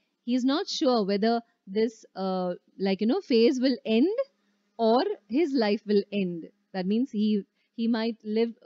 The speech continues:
uh, not live as long as this phase of his life, uh, did. And so he says that this, like, you know, he was so fascinated by that otter, he says, and, uh, this fascination has been shared by other people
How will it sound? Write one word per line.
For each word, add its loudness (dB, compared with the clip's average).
uh, -10
not -8
live -2
as -2
long -4
as -6
this -2
phase 4
of 0
his -2
life, -2
uh, -4
did. 4
And -2
so 2
he 2
says 0
that -2
this, -8
like, -10
you -6
know, -6
he -2
was -8
so -10
fascinated -4
by 0
that -2
otter, -2
he 0
says, -2
and, -2
uh, -6
this -2
fascination -2
has -2
been 0
shared 0
by -2
other 2
people 2